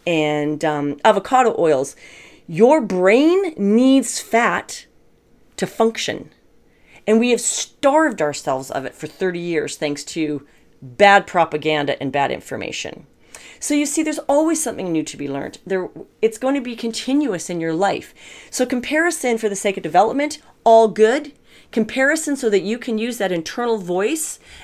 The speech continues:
and your impeccable word to hate yourself, not so much.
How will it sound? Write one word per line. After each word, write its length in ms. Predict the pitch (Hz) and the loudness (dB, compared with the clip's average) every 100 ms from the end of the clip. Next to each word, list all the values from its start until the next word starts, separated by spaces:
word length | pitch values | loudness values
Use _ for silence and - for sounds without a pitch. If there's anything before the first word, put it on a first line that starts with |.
| - | -6
and 160 | 175 | -2
your 100 | 202 | 0
impeccable 640 | 208 - 226 240 202 185 | -2 -2 -6 -4 0 0
word 340 | 175 196 233 233 | 2 0 0 -2
to 120 | - | -10
hate 360 | 156 202 226 - | -8 -6 -6 -6
yourself, 540 | 269 - 262 285 294 - - - | -8 -4 -4 -4 -6 -18 -20 -14
not 460 | - 202 226 226 226 | -4 2 4 4 2
so 400 | - - 220 214 | -6 0 2 2
much. 720 | 214 185 131 - - - - | 2 0 0 -6 -8 -8 -12